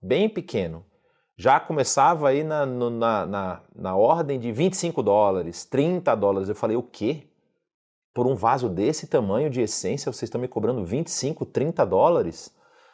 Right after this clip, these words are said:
Numa dessas passagens lá, eu tive a coragem de comprar.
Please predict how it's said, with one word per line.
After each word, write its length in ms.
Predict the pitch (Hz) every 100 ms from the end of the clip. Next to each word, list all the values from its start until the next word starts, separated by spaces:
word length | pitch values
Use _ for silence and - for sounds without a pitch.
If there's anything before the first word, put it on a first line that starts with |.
| _ _
Numa 220 | 139 175
dessas 280 | 165 165 160
passagens 600 | - 139 - 135 135 135
lá, 160 | 123 123
eu 80 | 127
tive 180 | 143 139
a 60 |
coragem 420 | 139 131 117 117
de 100 | 123
comprar. 680 | 123 143 143 - 87 87 -